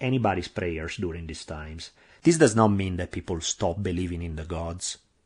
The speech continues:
As we'll see in Xenophon's narrative, there are plenty of times when Greek soldiers will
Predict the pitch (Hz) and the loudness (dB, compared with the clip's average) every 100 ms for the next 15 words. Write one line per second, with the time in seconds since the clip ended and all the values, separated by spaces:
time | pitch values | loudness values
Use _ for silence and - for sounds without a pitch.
0 | _ _ _ - 123 107 110 101 - 117 | _ _ _ 2 4 6 4 4 2 4
1 | 113 110 104 - 107 98 104 92 - 92 | 6 4 0 0 0 0 -2 -4 -2 -2
2 | 90 90 - 85 90 90 92 - 131 131 | -2 -4 -6 -8 -6 -6 -6 -2 0 0
3 | 120 104 - 85 82 85 - 92 87 92 | 0 -2 -2 -6 -6 -8 -6 -6 -4 -4
4 | 92 - 98 90 85 87 - 98 85 | -4 -4 -4 -2 -4 -6 -4 -6 -6